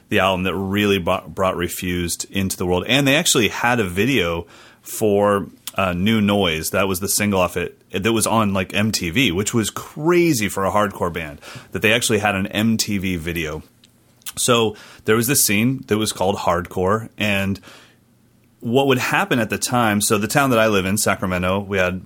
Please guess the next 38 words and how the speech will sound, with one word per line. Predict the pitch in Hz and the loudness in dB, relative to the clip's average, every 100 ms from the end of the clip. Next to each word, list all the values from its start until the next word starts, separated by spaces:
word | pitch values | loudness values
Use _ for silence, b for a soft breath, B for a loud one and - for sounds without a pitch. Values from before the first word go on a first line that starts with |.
| - | -12
my | 50 95 95 | -4 0 0
band, | 95 95 | 0 -2
which | 98 | -4
was | 95 - | -6 -6
called | 95 - | -4 -4
Simon | 92 87 | -4 -4
Says. | 90 131 127 123 117 - | -4 0 2 2 0 -6
We | - 95 | -4 -2
had | 92 85 | -2 -6
another | - 92 98 95 101 | -10 -4 -2 0 -2
band | 90 95 92 98 | -2 -4 -4 -6
called | - 90 | -10 -10
Far, | - 110 107 107 107 101 B B B | -6 0 2 2 0 -2 B B B
got | - 101 | 0 2
a | |
record | 101 101 101 | 4 2 0
deal. | 98 101 101 98 101 | 0 2 4 2 -2
We | 95 | -6
had | 90 85 87 - - _ - | -2 -2 -4 -10 -16 _ -2
Papa | 95 92 | -2 0
Roach, | 98 123 123 120 - - | 2 2 2 0 -6 -4
and | 101 | -4
we | 95 | -2
had | 92 90 90 90 82 - | 0 0 0 -4 -8 -2
Deftones. | 131 - 82 73 - B B | -2 -2 -8 -10 -16 B B
So | - 127 | 0 2
those | 139 | 2
were, | 139 127 | 2 0
that | 107 | 2
was | 117 117 | 2 2
our | 107 | 0
core | - - 123 120 | 0 0 2 2
four | 107 - 113 107 | 0 -2 0 2
bands | 92 92 90 | 2 -2 -2
that | 90 | -4
were | 87 | -2
always, | 85 98 98 90 - B B B _ - | 0 2 2 0 -6 B B B _ -6
t-, | 147 | -4